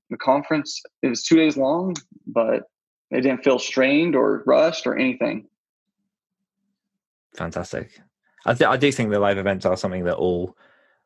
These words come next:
Speaker 2: authors should attend, even just once, just to see what it's about. It's one, I think they're one of those things that they can be draining, but at the same
Speaker 1: Mm-hmm.
Speaker 2: time, you get so much out of them that they're, they're well worth attending, definitely.
Speaker 1: Oh, I agree, yeah.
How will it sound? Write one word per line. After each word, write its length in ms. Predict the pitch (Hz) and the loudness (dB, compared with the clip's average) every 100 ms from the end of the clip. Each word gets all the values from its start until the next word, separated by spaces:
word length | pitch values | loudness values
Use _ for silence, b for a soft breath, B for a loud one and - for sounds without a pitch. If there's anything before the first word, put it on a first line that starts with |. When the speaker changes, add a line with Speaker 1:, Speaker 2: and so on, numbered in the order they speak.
| _ | _
Speaker 2:
authors 420 | 98 92 95 90 | 0 0 -2 -4
should 440 | - - - 95 - | -8 -4 -2 -2 -2
attend, 600 | 92 - 101 92 87 - - | -6 -4 -6 -4 -6 -10 -12
even 220 | - 98 92 | -6 -4 -4
just 160 | 90 | -4
once, 280 | 95 92 - | -2 -2 -4
just 120 | 85 | -6
to 80 | - | -8
see 160 | - 85 | -6 -4
what 140 | - | -4
it's 100 | 87 | -6
about. 320 | 95 90 - | -2 -2 -2
It's 160 | 90 - | -4 -4
one, 200 | - 104 | -4 -4
I 60 | - | -2
think 160 | 131 | -2
they're 100 | 104 | 0
one 120 | 113 107 | 0 2
of 60 | |
those 140 | 101 - | -2 -2
things 160 | 101 | -2
that 220 | 98 90 - b b b b | -2 -2 -6 b b b b
they 80 | 113 | -2
can 240 | - 135 | 0 0
be 80 | 139 | 0
draining, 480 | 127 139 139 147 147 - _ _ _ | 2 2 2 -2 -4 -12 _ _ _
but 240 | 107 - - | -2 -2 -2
at 60 | |
the 80 | 104 | -2
same 180 | 104 107 | 0 0
Speaker 1:
Mm-hmm. 80 | 101 | 0
Speaker 2:
time, 60 | 101 | -2
you 60 | |
get 100 | - | -2
so 140 | 131 104 | 0 0
much 160 | 87 | 0
out 140 | 101 73 | -2 -2
of 60 | |
them 140 | 92 90 | -2 -2
that 200 | 87 - | -4 -8
they're, 420 | - 92 90 85 - - _ - | -2 0 2 -2 -6 -16 _ 0
they're 140 | 98 | 2
well 200 | 107 101 | 4 2
worth 220 | 90 82 | 2 -2
attending, 460 | 90 90 85 80 87 _ _ | -4 -4 -2 -6 -10 _ _
definitely. 400 | 90 85 85 87 _ - | -6 -4 -6 -8 _ -8
Speaker 1:
Oh, 300 | 135 143 117 - 113 | -4 -4 -6 -6 -2
I 80 | |
agree, 340 | 117 110 117 120 | -2 0 -2 0
yeah. 160 | 113 | -2